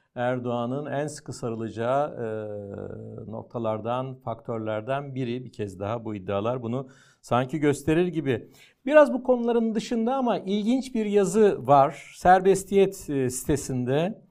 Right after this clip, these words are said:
Roni Margules'in, e, Stalin'le ilgili, Stalin'in ölümüyle ilgili bir yazısı var. Diktatör, komplo ve ölüm diye. Gayet ilginç aslında bilmeyenler için,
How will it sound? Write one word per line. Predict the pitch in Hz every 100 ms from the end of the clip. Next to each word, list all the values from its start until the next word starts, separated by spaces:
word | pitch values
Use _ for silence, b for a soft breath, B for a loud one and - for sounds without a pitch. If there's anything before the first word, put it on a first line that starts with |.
| _ b b b -
Roni | 165 202 202 185
Margules'in, | 165 175 185 180 175 - 190 180 -
e, | 139 139 135 131 131 131 127 123 123 117
Stalin'le | - - 196 247 226 202 170
ilgili, | 147 139 135
Stalin'in | 135 175 202 196 - -
ölümüyle | 156 165 165 190 180 156
ilgili | 143 120 120 139
bir | 139 139 - _ _ _
yazısı | 117 131 165 165 196
var. | 147 127 131 -
Diktatör, | 123 - 135 143 131 127 -
komplo | 147 139 - 123 120 123 123
ve | 113 -
ölüm | 120 117 131 117
diye. | 113 131 165 - _
Gayet | 247 254 220 190
ilginç | 220 185 175 -
aslında | 170 - 139 135
bilmeyenler | 165 160 160 160 160
için, | 131 - 151